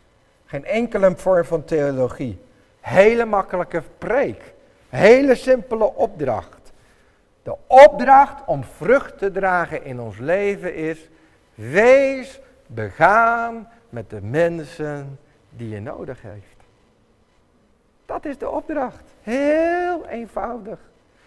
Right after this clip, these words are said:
Heel simpel. Heb je een dubbel stel kleren? Heb je het niet nodig? Je ziet iemand die het wel nodig hebt. Wat houd je er tegen om het te geven?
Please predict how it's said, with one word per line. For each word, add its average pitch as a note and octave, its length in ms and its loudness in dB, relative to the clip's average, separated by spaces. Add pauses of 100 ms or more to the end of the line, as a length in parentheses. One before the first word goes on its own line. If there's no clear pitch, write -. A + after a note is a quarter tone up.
(100)
Heel D4+ 680 2
simpel. G3 840 -4 (420)
Heb F#3 260 -4
je - 140 -4
een A#2+ 200 -10
dubbel E3+ 300 -4
stel F3+ 260 -8
kleren? B3+ 680 -10 (500)
Heb - 240 -10
je C#3 60 -4
het B2+ 120 -4
niet C#3+ 140 -8
nodig? A3+ 720 -2 (260)
Je D3 120 -10
ziet D3+ 220 -14
iemand D#3 240 -6
die E3+ 120 -4
het F#3 80 -12
wel B3 280 0
nodig A#3+ 480 0
hebt. A3 320 -2 (440)
Wat C#4+ 320 0
houd C4+ 400 -2
je B3+ 120 2
er B3 240 -2
tegen C4 580 0
om B3 140 -2
het A#3+ 120 -4
te C#4 100 -8
geven? D#4+ 680 -6